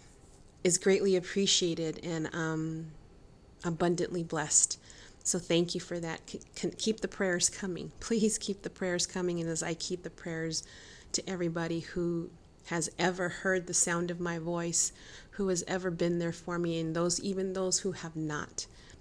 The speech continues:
I continue to pray for them. Um, it's all good.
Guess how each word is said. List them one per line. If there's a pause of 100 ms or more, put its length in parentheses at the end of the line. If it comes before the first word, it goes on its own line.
(120)
I
continue
to
pray
for
them. (580)
Um, (400)
it's
all
good.